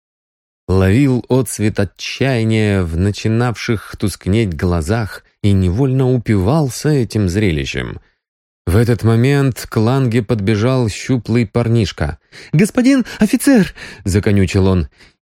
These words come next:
«Не еврей я, русский! Просто в гости приехал, смотрите!» Парнишка сорвал кепку.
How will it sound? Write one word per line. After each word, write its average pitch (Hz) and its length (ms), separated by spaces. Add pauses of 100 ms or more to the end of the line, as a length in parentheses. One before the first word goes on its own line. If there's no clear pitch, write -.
(140)
«Не 254 240
еврей 302 340
я, 208 280 (160)
русский! 254 560 (200)
Просто 269 320
в 220 80
гости 285 320
приехал, 214 560
смотрите!» 175 800 (120)
Парнишка 101 460
сорвал 98 420
кепку. 69 500